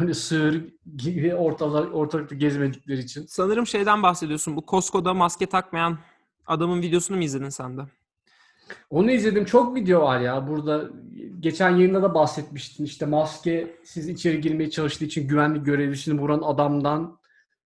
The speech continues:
Speaker 1: Florida'da, e, altı yüz kişi parti yapıp birbirlerini dövmeye çalışan <laughs> yaşam formlarına.
Speaker 2: Vay be, onu hiç
Speaker 1: Çok,
Speaker 2: bilmiyorum.
Speaker 1: çok çe-, çeşit çeşit ya, yani.
Speaker 2: Gerçi bizde de şey salaklığı oldu bu.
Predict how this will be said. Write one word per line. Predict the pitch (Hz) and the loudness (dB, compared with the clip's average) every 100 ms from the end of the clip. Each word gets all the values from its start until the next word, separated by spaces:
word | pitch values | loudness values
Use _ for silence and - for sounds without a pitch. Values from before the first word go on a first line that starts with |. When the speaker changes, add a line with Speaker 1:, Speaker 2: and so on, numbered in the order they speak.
| _ | _
Speaker 1:
Florida'da, | - 165 151 147 147 151 151 - - _ _ _ _ _ _ _ 147 | -2 2 4 4 4 4 2 0 -10 _ _ _ _ _ _ _ -4
e, | 135 131 127 127 - _ - | -2 -2 -4 -6 -16 _ -4
altı | 156 156 151 | 0 0 0
yüz | 160 - | -8 -6
kişi | - 165 | -6 -4
parti | 156 151 147 | 2 2 2
yapıp | 151 151 135 | -2 -2 0
birbirlerini | 143 143 151 151 143 | 0 0 -2 -2 2
dövmeye | 147 147 147 147 147 | 4 6 6 4 0
çalışan | 147 151 131 131 135 139 _ _ _ _ _ - - | -2 -4 -4 -4 -4 -6 _ _ _ _ _ -16 -6
<laughs> | 180 131 202 | -4 0 0
yaşam | 170 156 123 156 | 2 0 2 0
formlarına. | 143 151 139 135 131 131 143 - | 2 2 2 2 0 -2 -4 -8
Speaker 2:
Vay | 151 160 147 | -4 -4 -4
be, | 139 | -6
onu | 143 156 | -6 -2
hiç | 285 | -2
Speaker 1:
Çok, | 302 | -2
Speaker 2:
bilmiyorum. | 156 269 - - | -2 -2 -2 -6
Speaker 1:
çok | - | -2
çe-, | 233 226 - | 0 0 -4
çeşit | 220 185 - | -4 -4 -6
çeşit | - 190 - - | -8 -6 -8 -8
ya, | 127 - | -8 -8
yani. | 135 127 | -10 -4
Speaker 2:
Gerçi | 131 320 - 381 | 2 2 0 -8
bizde | 269 339 | -8 -6
de | 466 | -6
şey | 349 285 | -6 -6
salaklığı | 262 247 254 254 247 | -2 2 2 0 -4
oldu | 240 247 254 | -2 -2 -4
bu. | 156 139 - | -4 -6 -10